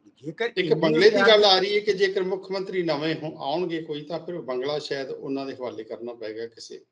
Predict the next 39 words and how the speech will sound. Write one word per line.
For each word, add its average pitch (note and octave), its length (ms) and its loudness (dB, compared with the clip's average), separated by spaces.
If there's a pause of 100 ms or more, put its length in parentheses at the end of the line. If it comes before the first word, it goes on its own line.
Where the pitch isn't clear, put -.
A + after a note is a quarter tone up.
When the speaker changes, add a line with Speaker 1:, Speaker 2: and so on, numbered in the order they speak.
(180)
Speaker 2:
ਕੋਈ D3+ 340 -18
ਇਹ, E3+ 240 -2
ਇਹਦੇ E3 200 -2
ਬਾਰੇ D#3+ 340 0 (160)
ਕੀ D#3+ 200 -8
ਹੈ D#3 40 -6
ਤੁਹਾਡਾ B2 220 -8 (500)
ਕਹਿਣਾ? B2 200 -6 (1200)
Speaker 1:
ਭਿੰਦਰ E3+ 200 0
ਸਾਹਿਬ, C4+ 200 0
ਇਕੱਲੇ B3 220 2
ਬੰਗਲੇ A#3 400 4
ਦੀ A#3+ 100 0
ਨਹੀਂ, B3+ 100 0
ਸਾਰੀਆਂ A#3 280 2
ਸ਼ਕਤੀਆਂ B3+ 520 2
ਹੀ A#3 120 2
ਟ੍ਰਾਂਸਫਰ G#3 420 2
ਹੋ F3 140 -6
ਜਾਂਦੀਆਂ E3+ 260 -4
ਨੇ। E3+ 100 -4
ਜਦੋਂ D#3+ 240 -12
ਸੱਤਾ - 340 2
ਚਲੀ F#3 320 0
ਜਾਂਦੀ F3+ 380 0
ਹੈ C#3 60 -8
ਨਾ, G#3+ 100 -2
ਸੱਤਾ - 360 4
ਦੇ G#3 240 2
ਨਾਲ F3+ 300 6
ਹੀ G3 200 -8
ਬੜਾ F3+ 200 4
ਕੁਛ F3 180 -12
ਜੁੜਿਆ E3 360 0
ਹੁੰਦਾ, E3+ 260 -2
ਉਹਦੇ A#3 140 -2
'ਚ A3+ 120 -12
ਪਾਰਟੀਆਂ G3+ 440 -2
ਦੇ G3 100 -8